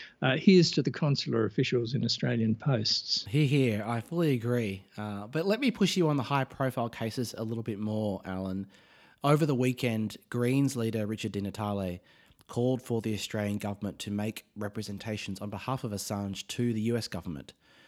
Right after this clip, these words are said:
Speaker 2: citing the principle of press freedom. Civil society groups have called on the Australian government to demand the release of Yang in China, and to my knowledge, the government has not made this call,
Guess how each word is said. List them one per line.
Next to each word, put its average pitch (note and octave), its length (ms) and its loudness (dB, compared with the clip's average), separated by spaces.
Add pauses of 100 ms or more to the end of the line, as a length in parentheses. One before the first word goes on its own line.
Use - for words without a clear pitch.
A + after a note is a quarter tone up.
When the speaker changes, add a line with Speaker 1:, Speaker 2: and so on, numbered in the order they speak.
Speaker 2:
citing A#2 400 -2
the A2 80 -4
principle G#2 520 -6
of F#2+ 200 -8
press - 240 -6
freedom. F#2+ 500 -6 (680)
Civil C#3 440 2
society B2+ 480 -2
groups C3+ 360 -4
have A#2 200 -6
called A#2 480 -2
on A2+ 400 -2 (300)
the A2+ 80 -2
Australian A2+ 380 -2
government A2+ 380 -4
to A2 160 -4
demand A2 480 -2
the A2 80 -4
release G#2+ 480 -4
of G2+ 320 -8
Yang A#2 520 -2
in G2+ 120 -6
China, A2+ 500 -6 (520)
and G#2+ 140 -6
to A#2+ 80 -4
my A#2+ 120 0
knowledge, A2+ 400 -4
the G#2+ 80 -8
government G#2+ 380 -6
has A2 200 -6
not G#2+ 220 -2
made G2+ 220 -4 (160)
this - 160 -8
call, G2+ 440 -6